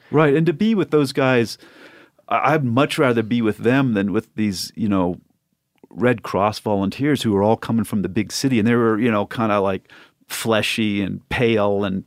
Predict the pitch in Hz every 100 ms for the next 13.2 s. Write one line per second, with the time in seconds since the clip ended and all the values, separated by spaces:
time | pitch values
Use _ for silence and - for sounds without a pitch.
0 | _ 117 110 104 98 92 - 110 104 -
1 | 127 117 101 113 101 113 113 110 107 101
2 | 92 - - - 117 113 117 107 110 113
3 | 104 - 117 - 110 104 113 - 123 117
4 | 98 110 107 - 117 98 113 165 160 110
5 | 117 110 98 - 113 110 95 92 - _
6 | _ 139 208 - 117 123 120 95 - _
7 | 143 180 202 117 110 - 160 - 113 -
8 | 170 208 135 123 120 123 110 - - -
9 | 120 - 131 156 135 - 165 156 131 127
10 | 110 117 101 107 - - 113 104 117 95
11 | 92 - - - - - 104 - 104 95
12 | 98 - - 92 87 92 85 101 - 87
13 | 101 110